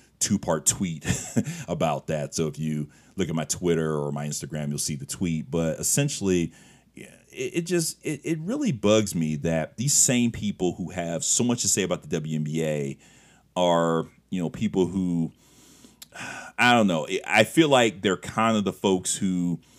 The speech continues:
don't, they, I feel like they're people who watch sports that openly oppress athletes.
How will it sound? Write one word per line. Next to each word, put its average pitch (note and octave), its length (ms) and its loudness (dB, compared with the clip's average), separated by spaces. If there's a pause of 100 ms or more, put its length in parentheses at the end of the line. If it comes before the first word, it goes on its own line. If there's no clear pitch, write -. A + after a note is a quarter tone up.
(1080)
don't, G#2+ 400 6 (680)
they, G#2 220 -2 (220)
I G#2 80 2
feel F#3 180 8
like D3+ 140 6
they're B2 80 8
people G#2+ 340 2
who G2 400 2 (180)
watch G2 640 2
sports - 800 4 (100)
that F2 540 0 (920)
openly G#2 720 6
oppress - 520 -2
athletes. - 680 -8